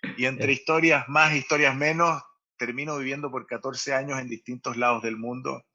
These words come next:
Speaker 2: Wow.
Speaker 1: eh, entre Suiza, España, Rusia, Francia,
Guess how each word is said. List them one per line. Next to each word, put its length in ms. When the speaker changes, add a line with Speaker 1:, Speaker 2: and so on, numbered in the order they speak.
Speaker 2:
Wow. 120
Speaker 1:
eh, 200
entre 300
Suiza, 480
España, 720
Rusia, 680
Francia, 840